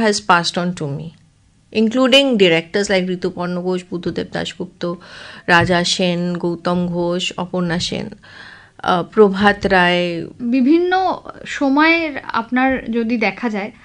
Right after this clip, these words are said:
Speaker 2: আপনি কোন কোন না চরিত্রে অভিনয় করেছেন?
Speaker 1: আমার সব করা
Speaker 2: হ্যাঁ,
Speaker 1: হয়ে গেছে।
Speaker 2: শাশুড়ি মা থেকে শুরু করে
Speaker 1: নাতনি
Speaker 2: নাতনি।
Speaker 1: থেকে, শাশুড়ি থেকে, ভালো দিদি, ভালো মা,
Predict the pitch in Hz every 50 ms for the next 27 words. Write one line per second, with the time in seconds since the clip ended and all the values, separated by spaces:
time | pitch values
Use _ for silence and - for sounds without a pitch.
0 | - - - 240 - 269 302 285 - - - _ - 277 285 302 320 320 320 320
1 | 330 320 320 311 302 - - 262 254 277 269 - - 277 277 240 214 220 214 196
2 | 190 185 180 185 185 180 175 175 - - 185 185 - - - - 233 247 262 302
3 | 294 - 240 240 - - 233 214 208 208 202 190 185 175 170 254 - - 285 277
4 | 302 294 285 277 269 277 269 277 294 262 302 285 277 262 226 220 208 226 269 254
5 | 233 233 254 254 254 226 220 247 254 240 233 - - 226 226 220 220 226 226 240
6 | - - 190 202 - - 208 208 214 208 208 - 208 202 202 - 208 196 196 202
7 | 208 208 208 - - - - - - - - - - 190 190 202 208 214 190 202
8 | 196 185 196 202 202 202 196 202 - 208 180 190 196 196 196 196 185 180 180 175
9 | 175 175 180 185 180